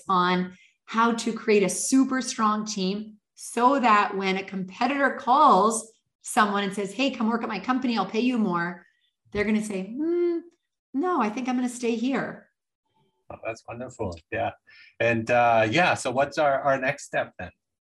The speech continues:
Speaker 1: The next step is measure to excel. And this is a step I learned a little later on in my career, but it's about measuring the lead measures. So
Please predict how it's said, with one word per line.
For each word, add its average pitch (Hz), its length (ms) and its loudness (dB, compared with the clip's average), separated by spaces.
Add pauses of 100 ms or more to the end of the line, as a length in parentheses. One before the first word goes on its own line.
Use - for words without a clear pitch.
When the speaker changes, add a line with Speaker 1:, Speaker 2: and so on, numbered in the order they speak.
Speaker 1:
The 226 60 0
next 277 300 2
step 370 260 2
is 233 140 -2
measure 226 340 0
to 277 200 -4
excel. 226 640 2
And 220 140 0
this 220 140 -2
is 233 140 -6
a 233 60 -6
step 226 280 -6
I 220 120 0
learned 208 500 -2
a 180 420 0
little 311 340 -2
later 262 260 0
on 226 160 -2
in 214 80 -2
my 190 140 -4
career, 208 400 -2
but - 280 -2 (400)
it's 240 280 -2
about 208 540 4
measuring 254 1000 0
the 202 140 -4
lead 214 500 0
measures. 190 640 -6 (420)
So 208 800 4